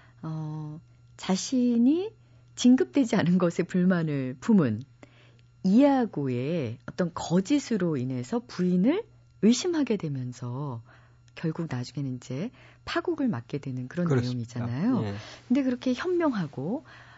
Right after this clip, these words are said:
Speaker 1: 그 수많은 전투에서 승리를 한 장군이
Speaker 2: 네.
Speaker 1: 어째 이 이아고의 이 말을 믿게 됐을까요?
Speaker 2: 그게 셰익스피어의 매력이죠.
Speaker 1: 네.
Speaker 2: 네. 예, 그렇게 강한 인물이 그렇게 허약한 요소를 가지고 있다.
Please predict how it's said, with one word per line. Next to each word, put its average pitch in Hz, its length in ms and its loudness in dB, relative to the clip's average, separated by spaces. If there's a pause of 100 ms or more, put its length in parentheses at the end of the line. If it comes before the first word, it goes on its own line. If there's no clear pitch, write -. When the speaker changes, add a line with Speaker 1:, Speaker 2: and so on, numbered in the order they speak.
(140)
Speaker 1:
그 311 200 2
수많은 320 440 0
전투에서 208 600 -2
승리를 277 560 0
한 156 240 -4
장군이 135 920 -4
Speaker 2:
네. 139 160 -2 (200)
Speaker 1:
어째 285 320 -2
이 247 140 4 (100)
이아고의 190 720 0 (420)
이 165 200 -4
말을 131 480 -6
믿게 151 260 -2
됐을까요? 117 560 -12
Speaker 2:
그게 160 200 -2
셰익스피어의 156 500 2
매력이죠. 117 680 0 (140)
Speaker 1:
네. 190 140 2 (120)
Speaker 2:
네. - 1040 -4
예, 110 120 2 (220)
그렇게 143 360 0
강한 147 500 4
인물이 123 480 2 (120)
그렇게 135 300 -8
허약한 156 600 -4
요소를 131 340 -6
가지고 127 360 -10
있다. 123 300 -14